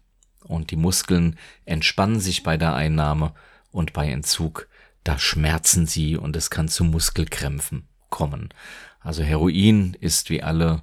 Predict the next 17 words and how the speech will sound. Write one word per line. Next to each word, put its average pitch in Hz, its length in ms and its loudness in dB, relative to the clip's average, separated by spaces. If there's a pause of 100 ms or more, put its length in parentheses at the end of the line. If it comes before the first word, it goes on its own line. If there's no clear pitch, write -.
(120)
opiumhaltigen 85 1600 0 (440)
psychotropen 82 680 -2
Substanzen 80 840 -2 (1120)
entsprechend 82 560 0
eine 80 520 2 (160)
ziemlich 120 360 4
harte 82 260 2
Droge, 78 320 0
sowohl 85 540 2 (440)
was - 500 -2 (320)
eben 80 160 0
später 85 440 4
dann 80 400 0
die - 140 -6
eigentliche 85 460 0
Sucht - 320 -2
angeht, 80 480 -4